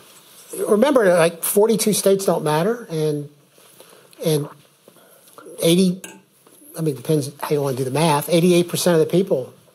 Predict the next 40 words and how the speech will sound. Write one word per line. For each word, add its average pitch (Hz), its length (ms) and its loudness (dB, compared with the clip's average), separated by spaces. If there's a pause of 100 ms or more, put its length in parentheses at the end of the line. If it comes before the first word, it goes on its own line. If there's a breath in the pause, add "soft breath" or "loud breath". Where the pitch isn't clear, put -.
(240)
what 156 140 -2
they 156 80 2
think 196 180 0
don't 156 140 0
matter. 120 280 -10 (1200 loud breath)
And 156 320 0
it's 156 120 -2
the 170 80 0
twelve 247 260 2
percent 165 400 2 (160)
in 170 80 -2
the 170 80 4
right 175 200 4
states 254 300 0
that 190 100 2
do 247 120 4
matter. - 380 0 (680 loud breath)
And 190 260 4
I, 185 80 -2 (100)
I 180 80 4
showed 220 280 0
you 196 80 4
earlier, 185 640 4 (340 loud breath)
first 277 200 0
of 254 40 6
all, 226 40 4
they've 202 180 4
already 240 220 4
priced - 480 0
in 175 420 0 (580)
all 156 160 2
this 151 180 0
crazy 151 340 2
stuff 143 260 0
about 131 240 -4
Trump. 135 200 -2
They 175 80 4
already 240 160 4
know 220 140 4
that. - 240 -2